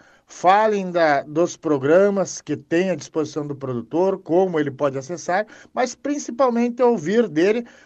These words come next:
aquilo que está faltando e que o movimento sindical precisa fazer para melhorar a qualidade de vida deles.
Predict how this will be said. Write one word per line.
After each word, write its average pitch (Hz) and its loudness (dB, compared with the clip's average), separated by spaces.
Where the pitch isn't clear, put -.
aquilo 214 -4
que 220 -4
está 214 -2
faltando 226 -2
e 240 -6
que 240 -4
o 226 2
movimento 208 -2
sindical 190 -2
precisa 185 -8
fazer 160 -4
para 165 -6
melhorar 156 -2
a 143 -6
qualidade 131 -6
de 131 -6
vida 120 -8
deles. - -16